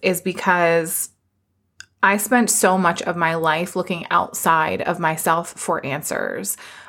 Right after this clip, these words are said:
I wanted someone else to tell me what to eat and tell me how to exercise and tell me what to do so that I could create the life that I felt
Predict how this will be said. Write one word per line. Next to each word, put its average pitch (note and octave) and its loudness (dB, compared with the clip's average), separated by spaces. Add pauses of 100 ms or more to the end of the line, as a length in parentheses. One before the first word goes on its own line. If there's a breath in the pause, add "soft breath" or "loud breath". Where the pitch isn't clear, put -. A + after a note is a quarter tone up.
(140)
I F3+ 4
wanted F#3 4
someone F#3 2
else F3 4
to F3 2
tell F#3+ 2
me F#3 -2
what F3+ 2
to - -8
eat E3+ -4
and D#3+ -4
tell F3+ 0
me F3+ -2
how F#3 2
to E3+ 0
exercise D#3+ 0
and D#3+ -6
tell F#3 0
me F#3 0
what F3 0
to F3+ -2
do F3 2 (260 loud breath)
so - 4
that F3+ 0
I F3 4
could F3 -4
create F3 -2
the E3+ 0
life E3 -2 (180)
that F#3 4
I E3+ 4
felt E3+ 0